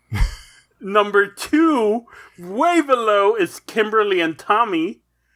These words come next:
Speaker 2: with
Speaker 1: Good.
Speaker 2: three hundred and thirty-one.
Speaker 1: A O three, you doing me proud.
Speaker 2: <laughs> Uh, below that is Billy and Jason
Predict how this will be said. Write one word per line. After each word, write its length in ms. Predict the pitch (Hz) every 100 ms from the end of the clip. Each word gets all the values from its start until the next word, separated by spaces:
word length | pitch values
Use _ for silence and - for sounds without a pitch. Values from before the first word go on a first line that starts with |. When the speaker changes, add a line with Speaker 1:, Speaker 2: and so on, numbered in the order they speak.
| _ -
Speaker 2:
with 100 | 160
Speaker 1:
Good. 240 | 165 143
Speaker 2:
three 140 | 110 -
hundred 540 | 208 208 214 214 196
and 160 | 170 156
thirty-one. 360 | 190 190 175 175
Speaker 1:
A 240 | 185 190 156
O 20 |
three, 460 | 180 175 175 170
you 180 | 147 156
doing 280 | 131 160 151
me 100 | 147
proud. 720 | 135 139 123 117 113 117 117 -
Speaker 2:
<laughs> 60 | - - - - -
Uh, 340 | 180 175 - 180
below 560 | 208 202 208 233 262
that 420 | 214 175 175 180
is 300 | 175 170 165
Billy 500 | 156 151 196 226 220 190
and 220 | 160 143
Jason 680 | 190 240 - 170 151 175